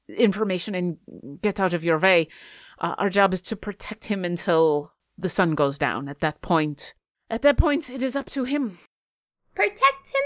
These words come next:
Speaker 2: from what?
Speaker 1: We don't know. The, the travel to the underworld is dangerous in and of itself, and there are many who would see his quest fail to save our most beloved champion.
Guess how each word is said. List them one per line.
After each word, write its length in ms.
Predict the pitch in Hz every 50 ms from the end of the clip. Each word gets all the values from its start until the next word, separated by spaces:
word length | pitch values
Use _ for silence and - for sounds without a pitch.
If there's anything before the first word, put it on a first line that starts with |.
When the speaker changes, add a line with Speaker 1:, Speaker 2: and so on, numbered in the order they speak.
| 571 571 -
Speaker 2:
from 320 | - 480 453 403 330 233 190
what? 300 | 175 180 277 494 - - _ _ _ _ _ _ _ _ _ _ _ - - 196
Speaker 1:
We 80 | 247
don't 340 | 220 269 277 269 277 - 240
know. 380 | 240 262 262 254 240 220 208 - - -
The, 520 | 214 208 233 233 226 220 220 220 220 214 _ _ _ _ _ -
the 240 | - 226 233 220 - -
travel 400 | - - 302 285 311 330 370 359
to 500 | 359 - 339 370 349 339 339 330 330 269
the 160 | 240 277 330 285
underworld 540 | 277 311 302 330 302 262 294 277 269 226 247
is 120 | 247 208
dangerous 500 | - 269 262 254 233 - 277 262 254 -
in 100 | 247 247
and 100 | 240 226
of 120 | 247 220 240
itself, 600 | 240 - - 294 285 311 349 359 - - - - -
and 460 | - 208 240 233 233 226 220 220 202
there 280 | 220 226 220 233 226 220
are 180 | 214 208 208 208
many 360 | 214 220 214 220 226 226 226
who 600 | 220 214 220 226 220 208 208 202 196 190 175 139
would 300 | 185 190 202 190 175 175
see 600 | - - - 214 202 190 185 185 185 180 - - - 170 - _ _
his 360 | - 170 175 202 208 190 - -
quest 520 | - - - - 202 185 - - - - - -
fail 320 | - 202 208 214 226 240 233
to 160 | - 233 196
save 760 | - - - 208 190 185 190 202 208 208 208 - - - - _ _ _ - -
our 140 | 185 202
most 340 | 202 190 190 190 - - -
beloved 520 | - 196 190 185 190 214 233 214 233 247 - -
champion. 640 | - 247 240 233 233 269 262 269 269 269 277 294